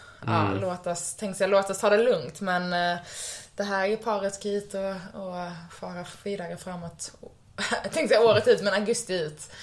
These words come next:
Speaker 2: Mm.
Speaker 1: Eh, vi lever på den här lejons, eh, eldiga energin som sommaren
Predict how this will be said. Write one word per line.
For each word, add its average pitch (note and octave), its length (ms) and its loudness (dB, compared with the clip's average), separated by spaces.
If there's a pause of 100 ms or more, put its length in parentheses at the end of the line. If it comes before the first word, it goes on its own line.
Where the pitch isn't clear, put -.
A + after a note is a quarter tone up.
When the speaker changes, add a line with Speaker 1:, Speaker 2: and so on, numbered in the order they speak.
(160)
Speaker 2:
Mm. G2 300 0
Speaker 1:
Eh, E3 380 0
vi F3+ 80 -2
lever E3 320 2
på D#3 140 -2
den F3+ 100 -2
här D#3+ 300 2
lejons, E3 1040 0
eh, D#3+ 260 0 (100)
eldiga D#3 560 2
energin D#3 520 -4
som E3 180 -8
sommaren D#3 640 -4